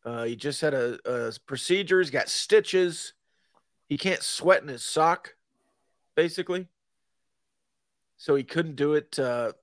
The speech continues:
he wanted to do the vertical. He tried to talk him into letting him do the vertical. I'm sure his agent was over there saying, "No, dude, dude, like, you can't do it. You haven't, you haven't really worked out in a while. You can't do anything."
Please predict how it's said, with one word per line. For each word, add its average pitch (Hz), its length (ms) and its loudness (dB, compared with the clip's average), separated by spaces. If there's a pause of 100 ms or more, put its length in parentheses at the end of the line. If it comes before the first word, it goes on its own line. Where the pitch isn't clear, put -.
he 147 140 -2
wanted 151 260 0
to 180 60 0
do 151 140 -2
the 139 100 -6
vertical. 143 380 -2
He 143 60 -4
tried 143 180 0
to 135 60 -8
talk 143 240 -2
him 143 100 -12
into 127 140 -4
letting 131 220 0
him 123 80 -16
do 131 80 -8
the 117 100 -8
vertical. 131 500 -6 (760)
I'm 117 160 -10
sure 156 200 -2
his 120 140 0
agent 120 300 -6
was 104 100 -14
over 110 140 -14
there 107 100 -8
saying, 92 280 -16
"No, 110 200 -20
dude, 87 200 -20
dude, 80 220 -20
like, 82 160 -20
you - 120 -20
can't 127 160 -18
do 113 120 -16
it. 87 100 -14
You 113 120 -10
haven't, 135 260 -4 (580)
you - 100 2
haven't 147 160 4
really 151 160 6
worked 147 260 2
out 139 160 6
in 123 60 -6
a - 20 -2
while. 123 240 2
You 123 120 -2
can't 151 260 0
do 143 160 2
anything." 120 480 -8